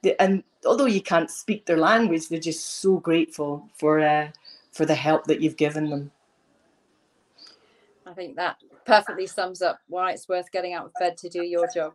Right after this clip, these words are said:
Speaker 2: Thank you.
Speaker 1: Thanks.
Speaker 2: Uh, Robert, same for you. What makes you keep going in your global citizenship work?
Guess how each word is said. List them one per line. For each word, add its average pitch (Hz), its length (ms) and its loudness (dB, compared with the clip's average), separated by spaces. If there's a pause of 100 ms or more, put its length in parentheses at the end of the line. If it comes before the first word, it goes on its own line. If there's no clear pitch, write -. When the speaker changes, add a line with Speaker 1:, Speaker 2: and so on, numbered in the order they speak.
(120)
Speaker 2:
Thank 185 240 -4
you. 175 180 -4 (800)
Speaker 1:
Thanks. 135 340 -2
Speaker 2:
Uh, 226 180 4
Robert, 294 360 0 (320)
same 294 320 -2
for 311 80 -10
you. 185 400 0 (320)
What - 320 -2
makes - 320 -6
you 208 100 -12
keep 269 280 0
going 208 340 4
in 190 340 -4
your 185 320 4 (240)
global 208 380 4
citizenship 185 720 0
work? 160 280 6